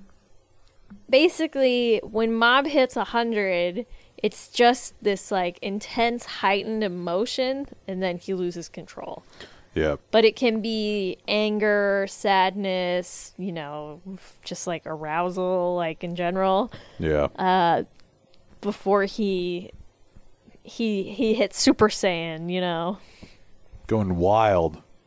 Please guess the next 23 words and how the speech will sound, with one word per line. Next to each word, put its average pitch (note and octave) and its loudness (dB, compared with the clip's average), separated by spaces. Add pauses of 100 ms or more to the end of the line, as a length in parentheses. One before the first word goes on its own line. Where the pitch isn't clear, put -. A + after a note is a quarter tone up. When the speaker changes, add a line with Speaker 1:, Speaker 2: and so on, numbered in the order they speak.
(320)
Speaker 2:
Side B2+ 2
note, A2 2 (260)
uh, G2 4 (500)
<laughs> - -10
Speaker 1:
What? G#3 0
Speaker 2:
related A#2+ 2
to A#2 2
Looking G#2+ 0
for G#2 -2
Alaska, F#2 2 (500)
how E3 4
sick E3+ 4
would C#3 6
it D3 4
be A2 4 (580)
if - -6
John A#2 2
Green, A2 2 (580)
uh, F#2+ 4
and F#2+ -2
his G2 0
brother G#2+ 4 (340)
Speaker 1:
Hank. F#3 -10